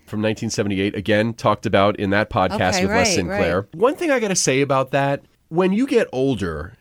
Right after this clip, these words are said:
Speaker 1: you sound different
Speaker 2: You
Speaker 1: than you
Speaker 2: do,
Speaker 1: do.
Speaker 2: don't you? Doesn't your
Speaker 1: Yeah.
Speaker 2: voice, like, kinda, like, deepen or mature a little bit or something?
Speaker 1: Probably
Speaker 2: Even
Speaker 1: a little
Speaker 2: women.
Speaker 1: bit. Yeah, yeah, I would
Speaker 2: Yeah.
Speaker 1: think so.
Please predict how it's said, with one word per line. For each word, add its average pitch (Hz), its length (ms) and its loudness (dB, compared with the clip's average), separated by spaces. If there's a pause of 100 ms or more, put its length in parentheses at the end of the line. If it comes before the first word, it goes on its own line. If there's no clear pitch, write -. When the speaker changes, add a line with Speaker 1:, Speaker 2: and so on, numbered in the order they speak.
(120)
Speaker 1:
you 170 200 -2
sound 196 420 0
different 95 400 0
Speaker 2:
You 294 100 4
Speaker 1:
than - 120 0
you 427 80 4
Speaker 2:
do, 254 40 2
Speaker 1:
do. - 60 0
Speaker 2:
don't 180 300 0
you? 302 100 0
Doesn't 247 220 0
your 180 80 6
Speaker 1:
Yeah. 208 160 4
Speaker 2:
voice, 240 260 -2
like, 220 120 -6
kinda, 202 320 -4 (180)
like, 170 180 -10
deepen 214 460 -6
or 175 80 -4
mature 180 500 -6
a 202 60 -4
little 202 200 -6
bit 202 160 -8
or 208 80 -6
something? 208 200 -10
Speaker 1:
Probably 196 480 4
Speaker 2:
Even 220 180 4
Speaker 1:
a 320 40 4
little 320 140 4
Speaker 2:
women. 127 200 -4
Speaker 1:
bit. - 180 -12
Yeah, 156 160 4
yeah, 107 300 0
I - 20 -6
would 104 100 -4
Speaker 2:
Yeah. 190 120 2
Speaker 1:
think 156 140 2
so. 85 340 -4